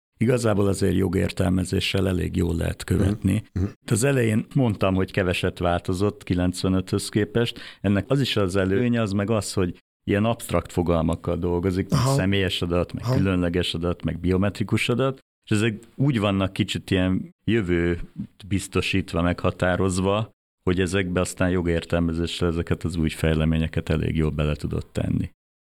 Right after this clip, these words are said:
Speaker 3: De és a másik oldala, nincs ilyen érzésed, hogy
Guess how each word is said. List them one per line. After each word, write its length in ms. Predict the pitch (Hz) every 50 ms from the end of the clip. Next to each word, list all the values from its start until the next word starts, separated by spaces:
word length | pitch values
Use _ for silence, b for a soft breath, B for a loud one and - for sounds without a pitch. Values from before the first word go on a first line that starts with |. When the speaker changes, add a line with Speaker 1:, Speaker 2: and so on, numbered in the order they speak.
| _ _ _ _ _ -
Speaker 3:
De 120 | - 143
és 160 | 143 135 - -
a 60 | 151
másik 480 | 151 175 208 180 - - - - -
oldala, 720 | 156 139 127 127 123 127 123 123 123 123 123 123 127 127 131 127 - _ _ _ _ _ _ _ _ _ _ _
nincs 300 | - 151 151 160 156 -
ilyen 140 | 165 160 160
érzésed, 640 | 156 156 147 139 147 151 147 - - - 151 151 -
hogy 420 | - - 151 147 143 143 139 139